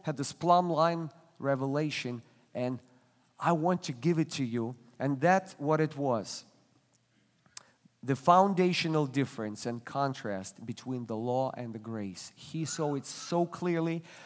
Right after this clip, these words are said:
So any attempt, anything that would, uh, remotely smell like mixing them would get him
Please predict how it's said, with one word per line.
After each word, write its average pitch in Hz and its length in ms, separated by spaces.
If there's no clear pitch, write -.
So 156 300
any 247 320
attempt, 160 520
anything 226 400
that 196 160
would, 214 280
uh, 196 140
remotely 208 520
smell 226 560
like 170 300
mixing 170 680
them 135 320
would 151 340
get 160 200
him 139 300